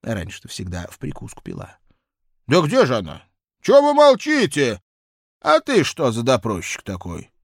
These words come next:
Ступай туда, откуда вы пришёл! Вороти оглобли!» Приглядываюсь и вижу. Мой тестюшка как зюзя.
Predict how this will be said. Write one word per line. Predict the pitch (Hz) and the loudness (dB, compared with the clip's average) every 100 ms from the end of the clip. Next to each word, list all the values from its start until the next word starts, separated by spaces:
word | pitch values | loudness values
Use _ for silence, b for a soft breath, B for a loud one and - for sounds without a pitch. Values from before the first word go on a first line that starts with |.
| _ _ | _ _
Ступай | - 123 143 156 254 269 208 | -6 -2 0 2 4 4 2
туда, | 262 254 262 | -2 0 2
откуда | 247 240 254 233 | 0 2 2 2
вы | |
пришёл! | 196 247 - 233 233 226 175 95 _ _ | -4 -4 -2 2 4 4 2 -2 _ _
Вороти | 139 254 - 285 277 | -2 -2 0 2 2
оглобли!» | 247 233 233 220 180 175 135 95 _ _ _ _ _ _ _ _ _ _ _ _ | 2 2 2 2 0 2 2 0 _ _ _ _ _ _ _ _ _ _ _ _
Приглядываюсь | 110 95 92 104 240 220 - 147 - | -14 -12 -10 -10 -12 -12 -14 -14 -12
и | 165 | -10
вижу. | 156 107 92 82 80 - _ _ _ _ _ _ _ | -10 -10 -12 -12 -14 -16 _ _ _ _ _ _ _
Мой | 131 185 156 | -8 -8 -8
тестюшка | - 220 190 - - - | -2 0 -2 -6 -14 -14
как | 139 - 170 | -10 -8 -4
зюзя. | 135 226 330 277 113 57 50 | -2 0 0 0 -4 -10 -20